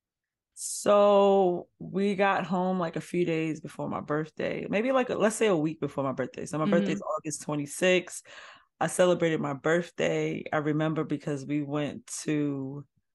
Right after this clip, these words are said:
Speaker 1: um, that taco place. Ah, you know what I'm talking about.
Speaker 2: Like downtown?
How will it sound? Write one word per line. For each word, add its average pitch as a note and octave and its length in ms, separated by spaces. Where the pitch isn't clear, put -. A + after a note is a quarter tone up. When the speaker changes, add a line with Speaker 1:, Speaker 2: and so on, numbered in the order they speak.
Speaker 1:
um, C#3+ 580
that D3 200
taco D3+ 480
place. - 800
Ah, - 360
you F#3+ 120
know F3+ 100
what D#3 80
I'm D3+ 100
talking C#3+ 220
about. C#3+ 380
Speaker 2:
Like F#3+ 200
downtown? B3 600